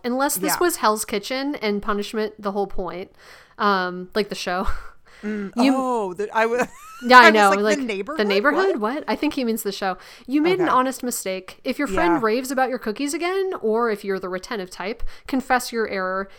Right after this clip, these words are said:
Speaker 1: It may make her skeptical of your cooking, but deservedly so, right? Otherwise,
Speaker 2: Yeah.
Speaker 1: forget about it. Something tells me you'll be extra careful with vegan cookies in the future." <laughs>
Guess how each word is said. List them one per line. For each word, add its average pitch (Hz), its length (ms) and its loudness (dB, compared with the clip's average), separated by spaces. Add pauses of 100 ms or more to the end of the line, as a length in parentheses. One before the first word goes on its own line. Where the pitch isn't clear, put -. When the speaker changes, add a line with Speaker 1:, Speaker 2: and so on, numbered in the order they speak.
Speaker 1:
It 233 140 -4
may 247 260 -2
make 262 200 -4
her 240 100 -6
skeptical 214 400 -6
of 202 80 -4
your 202 80 -4
cooking, 294 360 -4
but 285 120 -2
deservedly 311 460 -4
so, 185 240 -6
right? 208 340 -6 (200)
Otherwise, 285 500 0
Speaker 2:
Yeah. - 80 -2
Speaker 1:
forget 285 220 0
about 175 220 0
it. 170 160 -6
Something 247 260 -4
tells 240 280 -2
me 226 80 -4
you'll 208 180 0
be 208 100 0
extra 202 260 -6
careful 202 300 -4
with 190 120 -4
vegan 185 240 -6
cookies 180 300 -10
in 175 100 -10
the 170 60 -12
future." 180 600 -6
<laughs> - 40 -20